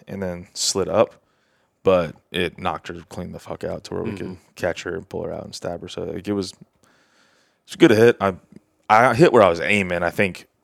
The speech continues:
Speaker 1: after talking to him, I should have aimed at the eye itself. I aimed, 'cause, was I wrong? Didn't he say aim to the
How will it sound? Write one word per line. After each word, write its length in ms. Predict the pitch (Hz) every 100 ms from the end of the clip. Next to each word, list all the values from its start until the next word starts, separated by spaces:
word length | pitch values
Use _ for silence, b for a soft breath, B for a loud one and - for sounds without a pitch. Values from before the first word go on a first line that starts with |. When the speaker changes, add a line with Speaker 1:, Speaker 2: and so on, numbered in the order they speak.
| -
Speaker 1:
after 240 | 95 92
talking 340 | 85 98 90 87
to 100 | 95
him, 80 | 90
I 60 |
should 180 | - 85
have 80 | 87
aimed 240 | 92 90 90
at 120 | 90
the 140 | 85 -
eye 220 | 92 90
itself. 640 | 85 - - 87 87 90 -
I 160 | 92 92
aimed, 440 | 101 95 95 92 - _ _ _ _ -
'cause, 160 | - - _ _ _ _ _ -
was 120 | 113
I 80 | 180
wrong? 180 | 175 175
Didn't 160 | 180
he 60 | 196
say 240 | 185 180 131
aim 280 | - 127 120
to 120 | 117
the 240 | 104 98